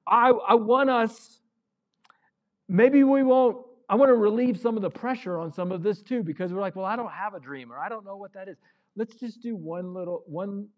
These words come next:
percent changes. Or at this church, we say next steps. Can you just do the next thing that God's calling you to do?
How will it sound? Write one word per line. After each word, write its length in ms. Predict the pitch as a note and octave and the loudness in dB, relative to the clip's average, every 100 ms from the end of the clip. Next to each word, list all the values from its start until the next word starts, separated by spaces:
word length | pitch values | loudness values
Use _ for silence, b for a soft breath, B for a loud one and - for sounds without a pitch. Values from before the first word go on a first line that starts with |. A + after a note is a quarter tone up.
| - | -18
percent 400 | E3+ - D#3+ - | -18 -16 -18 -18
changes. 540 | D3 B2 G2 G2 _ _ _ | -20 -20 -20 _ _ _ _
Or 100 | B2+ | -16
at 100 | B2+ | -12
this 180 | F#3 F#3+ | -12 -10
church, 260 | G#3 G3 E3+ | -10 -12 -10
we 100 | D#3 | -12
say 180 | D#3 | -10
next 280 | B2+ C#3 C#3 | -8 -10 -12
steps. 480 | - - - - _ _ _ _ _ _ _ | -14 -16 -16 -20 _ _ _ _ _ _ _
Can 160 | - F#3 | -8 -4
you 100 | G3 | -4
just 380 | E3 A#3+ A#3 - | -4 -6 -6 -8
do 180 | G3+ F#3 | -8 -6
the 120 | E3 | -8
next 340 | D#3+ E3 _ | -10 -14 _
thing 260 | - E3+ D#3 | -18 -16 -16
that 140 | C#3+ | -16
God's 260 | C#3+ D3+ C#3+ | -16 -16 -16
calling 360 | - D#3 D#3 D3+ | -16 -14 -14 -14
you 80 | |
to 80 | C#3+ | -14
do? 280 | C#3+ D#3+ E3 | -10 -10 -10